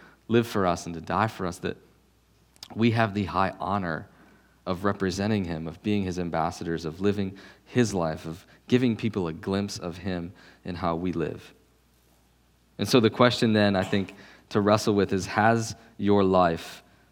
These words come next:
been swallowed up in the life of Jesus? This invincible joy, this peace and rest and hope and strength in the midst of pain and struggle, it is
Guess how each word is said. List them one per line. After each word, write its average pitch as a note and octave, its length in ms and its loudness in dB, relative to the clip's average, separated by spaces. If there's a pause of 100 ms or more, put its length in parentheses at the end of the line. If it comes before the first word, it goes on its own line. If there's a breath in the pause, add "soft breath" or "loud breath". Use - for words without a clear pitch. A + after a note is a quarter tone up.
(180)
been F2+ 140 -2
swallowed F#2+ 500 2
up F2 160 -2
in E2+ 100 -4
the E2+ 80 -2
life D#2 320 -4
of - 100 -10
Jesus? - 680 -12 (1700)
This G2+ 180 0
invincible A2+ 560 4
joy, A2+ 380 6
this G#2 220 4
peace A#2 360 2
and G2+ 180 0
rest A2+ 320 4
and F#2 100 -4
hope A2+ 320 4
and F#2+ 140 -2
strength A2 420 -2
in G2+ 80 -2
the F#2+ 80 -2
midst G2+ 300 -2
of F2+ 160 -6
pain G#2+ 400 0 (280 loud breath)
and - 120 -8
struggle, G#2+ 440 2
it G2 140 -4
is F#2 140 -2